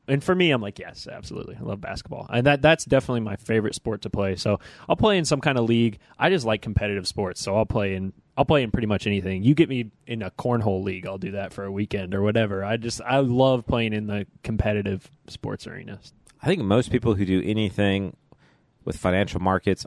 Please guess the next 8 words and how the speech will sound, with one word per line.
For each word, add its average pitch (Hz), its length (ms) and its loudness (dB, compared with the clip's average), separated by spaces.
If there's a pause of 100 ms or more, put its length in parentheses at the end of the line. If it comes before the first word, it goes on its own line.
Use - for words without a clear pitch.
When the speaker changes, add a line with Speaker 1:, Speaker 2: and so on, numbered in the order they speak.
Speaker 2:
are 92 100 0
either 85 460 2 (640)
physically 147 640 2
competitive 143 680 4
or 87 460 2 (400)
intellectually 82 520 0
competitive. 67 460 -6 (220)
Speaker 1:
Yeah, 135 180 4